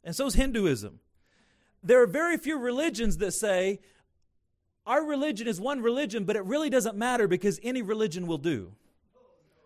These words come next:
No, every religion claims to be the best. And it claims to be the one for you, unless you get into the New Agey type stuff, which is, which is interesting.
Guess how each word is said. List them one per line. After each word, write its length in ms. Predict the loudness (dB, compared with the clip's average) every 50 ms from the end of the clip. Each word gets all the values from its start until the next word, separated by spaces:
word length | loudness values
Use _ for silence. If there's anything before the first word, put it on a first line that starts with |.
| _ -6
No, 200 | -2 0 0 0 0
every 380 | 2 2 2 2 2 -2 -4 -4
religion 580 | -2 -2 -2 0 0 0 0 -2 -2 -6 -6 -6
claims 720 | -6 -6 -6 -4 -2 0 0 0 0 0 -2 -2 -2 -2
to 140 | 4 4 4
be 140 | 4 4 -2
the 100 | -4 -2
best. 580 | 0 0 0 0 -2 -4 -6 -8 -8 -12 -18 -20 -20 -20 -20 -20 -20 -20 -20 _ -16 -4
And 140 | -2 0 0
it 140 | 0 -4 -6
claims 480 | -4 0 0 0 0 -2 -4 -6 -6
to 100 | -6 -6
be 140 | -6 -4 -2
the 100 | 0 0
one 240 | 0 0 -2 -4 -6
for 160 | -6 -6 -6
you, 420 | -4 -2 -2 0 0 -2 -2 -4 -10 _ -20 -20 _ -14 -8
unless 300 | -4 -2 -2 -2 -2 -4
you 80 | -6
get 140 | -6 -4 -2
into 200 | -2 -2 -2 0
the 100 | -2 0
New 180 | 0 0 -2 -2
Agey 360 | 0 0 0 -2 -4 -6 0
type 280 | 8 8 8 8 8 -2
stuff, 360 | -8 -6 -6 -6 -6 -6 -8
which 200 | -10 -8 -6 -6
is, 180 | -6 -6 -8 -8 -6
which 180 | -6 -4 -4
is 160 | -4 -6 -6
interesting. 520 | -6 -8 -8 -8 -8 -10 -8 -8 -12 -14